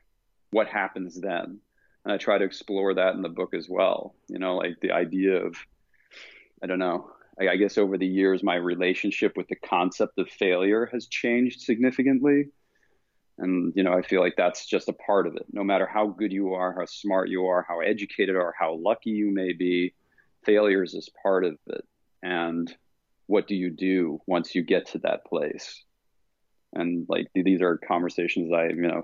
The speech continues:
had for years with myself and dealt with, and they're not easy.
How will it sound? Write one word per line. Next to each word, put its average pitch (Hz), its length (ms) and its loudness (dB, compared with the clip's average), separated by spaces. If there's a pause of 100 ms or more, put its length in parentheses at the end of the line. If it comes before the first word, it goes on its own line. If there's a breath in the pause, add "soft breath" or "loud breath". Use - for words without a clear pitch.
had 82 240 0
for 85 160 2
years 87 380 2
with 85 160 0
myself 82 480 0
and 82 140 -8
dealt 82 240 4
with, 82 260 -4
and 87 220 -8 (760 soft breath)
they're 92 100 -2
not 101 260 2
easy. 87 540 -4